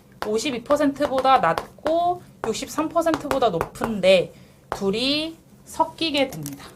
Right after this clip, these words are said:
섞이게 되면서 중간 오십이에서 육십삼 퍼센트의 S아이오트 함량을 가진 안산암질 마그마가 분출되죠. 주로 분출됩니다. 섭입대에서는.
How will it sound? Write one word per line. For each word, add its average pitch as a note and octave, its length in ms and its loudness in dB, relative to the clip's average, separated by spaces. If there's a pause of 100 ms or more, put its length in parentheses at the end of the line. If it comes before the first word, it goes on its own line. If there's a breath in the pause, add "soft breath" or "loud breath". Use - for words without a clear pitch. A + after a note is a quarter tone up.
(140)
섞이게 D#4+ 540 -2
되면서 C#4+ 680 4 (300 loud breath)
중간 A3 600 0 (260)
오십이에서 A3+ 760 2
육십삼 C#4 600 -2
퍼센트의 C#4+ 720 2
S아이오트 B3 420 0
함량을 C4 420 -4
가진 D#4+ 520 -6 (440 loud breath)
안산암질 D4+ 760 4
마그마가 C#4 880 4
분출되죠. - 840 -4 (1300)
주로 B3+ 340 -2
분출됩니다. E3 580 -6
섭입대에서는. - 720 -4